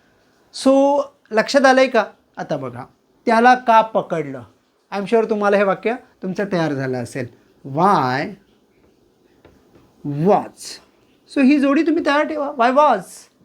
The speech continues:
कोणावर क्रिया? ही, त्याला. त्याला म्हणजे him लिहू नका, कारण सब्जेक्ट किंवा ऑब्जेक्ट जेव्हा सुरुवातीला येतो तेव्हा तो प्रथमामध्येच येतो, त्याच्या सब्जेक्टिव्ह फॉर्ममध्ये. So why was he,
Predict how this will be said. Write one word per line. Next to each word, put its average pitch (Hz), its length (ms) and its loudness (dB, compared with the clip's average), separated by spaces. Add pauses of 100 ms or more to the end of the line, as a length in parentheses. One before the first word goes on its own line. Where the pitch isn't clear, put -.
(1000)
कोणावर 277 340 4
क्रिया? 151 340 -2 (500)
ही, 226 260 -4 (140)
त्याला. 185 260 2
त्याला 220 340 2
म्हणजे 330 260 0
him 294 280 0
लिहू 262 240 0
नका, 196 300 -6 (420)
कारण 240 300 4
सब्जेक्ट 220 560 -4
किंवा 254 160 2
ऑब्जेक्ट 190 540 0
जेव्हा 214 180 0
सुरुवातीला 220 500 0
येतो 233 200 -2
तेव्हा 240 260 0
तो 294 220 -4 (320)
प्रथमामध्येच 247 800 2
येतो, 151 320 -4 (200)
त्याच्या 208 300 0 (140)
सब्जेक्टिव्ह 202 440 -2
फॉर्ममध्ये. 143 460 -6 (340)
So 226 80 2
why 208 260 4
was 240 340 0
he, 208 180 0